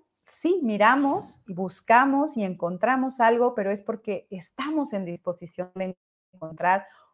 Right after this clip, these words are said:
una salida. Así que lo que vamos a hacer hoy al poner nuestra mano es recordarnos que siempre contamos con nosotros, que siempre podemos saber cuáles son los mecanismos o las herramientas que nos llevan a la paz. Y hoy que tenemos oportunidad de estar en paz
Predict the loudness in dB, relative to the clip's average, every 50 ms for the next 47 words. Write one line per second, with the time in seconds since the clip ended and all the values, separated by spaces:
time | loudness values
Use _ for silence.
0 | _ -4 -2 0 0 0 0 -2 -6 -10 -10 -8 -8 -8 -8 -8 -10 -10 -14 -20
1 | _ _ _ -20 _ _ -4 -2 0 0 0 2 4 6 6 6 6 2 2 2
2 | 0 -2 -2 -2 -2 -2 -2 0 2 2 2 2 2 0 -2 -2 -2 -4 -4 -4
3 | -2 -4 -4 -4 -6 -8 -8 -10 -10 -8 -6 -6 -6 -4 -6 -4 -6 -6 -8 -8
4 | -8 -6 -4 -2 -2 -2 -2 -4 -6 -6 -10 _ _ _ _ -12 -10 -10 -10 -4
5 | -2 0 2 2 2 0 -4 _ 2 4 4 4 4 0 -8 _ _ -4 -4 -4
6 | -2 -2 -2 -2 -2 -6 -8 -10 -10 -12 -10 -10 -6 -4 -4 -4 -4 -8 -14 -18
7 | -20 _ _ _ _ -20 _ _ _ _ -2 -2 -2 -2 -2 -2 0 2 4 6
8 | 6 6 6 6 4 2 2 2 2 2 0 -4 -4 -4 -2 0 0 0 0 0
9 | 0 0 0 2 0 -2 -2 -4 -4 -2 -2 -2 -2 -2 -6 -8 -4 -4 -4 -2
10 | -2 -2 -2 -4 -4 -2 0 0 0 0 -2 -2 -2 -2 -2 -2 -4 -2 0 0
11 | -2 -2 -4 _ _ _ _ _ _ 0 2 2 2 0 0 0 0 4 4 4
12 | 2 2 0 -2 2 4 4 4 4 4 2 2 2 0 -4 -10 -14 _ -4 2
13 | 6 10 12 12 12 10 8 2 -2 -4 -2 -4 -4 -4 -4 -6 -8 -8 -8 -10
14 | -8 _ -8 -6 -2 0 0 2 2 0 -2 -2 -6 _ -2 -2 0 -2 -2 -4
15 | -4 -4 -4 -4 -8